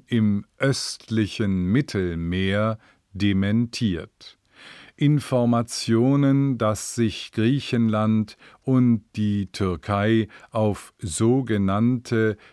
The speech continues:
technische Gespräche zur Deeskalation der Spannungen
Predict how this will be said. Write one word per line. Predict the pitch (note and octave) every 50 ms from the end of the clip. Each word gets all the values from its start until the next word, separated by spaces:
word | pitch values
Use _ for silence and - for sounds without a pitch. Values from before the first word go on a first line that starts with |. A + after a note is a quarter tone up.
| _ _ _
technische | - C3 C#3 C#3+ - - - - A#2 A2 G#2+ F#2+ - - - G#2+ G2+ G2 G2 F#2
Gespräche | E2+ - G2 F2+ - - - - F#2 F2 F#2+ G#2 A2 A#2+ C3 C3 A2+ - - B2 A#2 A2+ A2+ A2+ G#2 - - - - _ _
zur | - - - A2 G#2 G2 F#2+ F#2
Deeskalation | E2+ D#2 D#2 G#2 A2 A#2 A#2 A#2+ - - B2+ A#2+ A2 - - - - - G#2+ G#2 G2 F#2+ F#2+ F2+ - - - - G#2+ G#2+ A2+ B2+ C3+ C#3 B2+ A#2 A2 G2+ F#2+ E2+ D#2
der | - F2+ F#2 F#2 F2+ F2 F2 F2+
Spannungen | - - - - - G#2+ A2+ B2 B2+ A#2+ A#2 A2+ A2 A2 G#2+ G#2 -